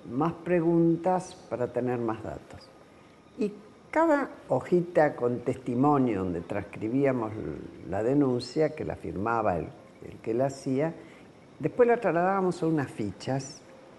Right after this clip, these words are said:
donde le poníamos jinetas, es decir, unas marcas que tenían que ver, según el color, con el sexo, con el, la profesión.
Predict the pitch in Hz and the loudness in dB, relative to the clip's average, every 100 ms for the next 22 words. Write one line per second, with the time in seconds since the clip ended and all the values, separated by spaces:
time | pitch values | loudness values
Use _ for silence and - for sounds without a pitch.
0 | - - - - - 147 160 180 180 180 | -20 -20 -20 -20 -10 -2 0 2 2 2
1 | 190 202 202 196 196 196 - - - - | 2 4 2 2 2 0 -6 -16 -20 -20
2 | - - - 151 156 196 117 - 127 - | -20 -20 -4 0 2 4 2 2 -4 -2
3 | 123 - 156 151 147 139 156 160 156 - | -4 -2 0 0 0 -2 0 0 -2 -4
4 | 165 156 - 135 123 135 143 135 110 104 | -4 -4 -6 -6 -2 -2 -2 0 0 0
5 | 98 98 - - - 98 104 113 143 135 | -2 -6 -14 -16 -10 -6 -4 -6 -2 2
6 | 143 147 - - - - 117 147 143 - | 2 0 -6 -18 -20 -8 -2 -2 -2 -4
7 | 127 120 117 - 120 117 113 - 107 101 | -2 0 -2 -6 -4 -4 -4 -2 0 0
8 | 98 98 92 92 85 90 80 71 - 71 | 0 0 -2 -2 -2 -2 -4 -6 -8 -8
9 | 57 62 65 64 - - 78 73 - - | -8 -8 -8 -10 -14 -12 -10 -8 -10 -8
10 | 76 78 78 - - - 92 117 117 139 | -6 -6 -6 -8 -10 -10 -8 -8 -6 0
11 | 123 120 113 110 | 2 2 0 -2